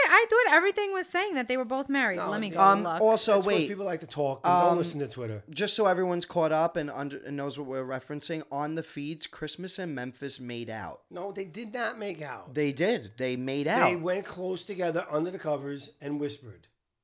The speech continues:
Speaker 3: Well, no, you heard noises like
Speaker 1: No, and she said that she needed to whisper something in his ear.
Speaker 2: Yes.
Speaker 3: Right.
Speaker 1: D-, w-, what?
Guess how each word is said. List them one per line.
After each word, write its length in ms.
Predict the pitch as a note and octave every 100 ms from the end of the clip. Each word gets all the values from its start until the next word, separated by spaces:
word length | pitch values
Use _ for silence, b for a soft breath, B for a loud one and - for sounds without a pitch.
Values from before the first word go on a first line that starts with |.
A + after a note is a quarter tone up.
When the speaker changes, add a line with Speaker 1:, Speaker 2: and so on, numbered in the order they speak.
| _ _ _ _ _ _ -
Speaker 3:
Well, 480 | C#3 D#3+ D3 D3 _
no, 180 | F3 F3
you 180 | D#3 D3+
heard 260 | D3 D#3
noises 460 | D3 D3+ D#3 C#3+ C3+
like 220 | C3 B2+ _ _ - _ b b -
Speaker 1:
No, 220 | D4 B3
and 180 | B3+ C#4
she 220 | C#4 E4
said 580 | D4+ - G4+ E4+ C#4 F4 E4+ _ _ _ _ _ _
that 160 | C#4 C4+
she 180 | - C#4
needed 420 | B3+ C4 C#4 D#4
to 140 | - C#4
whisper 400 | C4 C#4 - C4
something 420 | C4+ B3 A#3+ A#3
in 140 | A#3
his 200 | A3 G3
ear. 540 | - C4 B3 G3 F#3 A3
Speaker 2:
Yes. 420 | B3+ B2+ - - _ _ _ -
Speaker 3:
Right. 300 | C3+ G#2 D#2 G3 F3+
Speaker 1:
D-, 80 | A3
w-, 280 | G#3 G3 -
what? 500 | B3 G3+ B3+ B3+ C4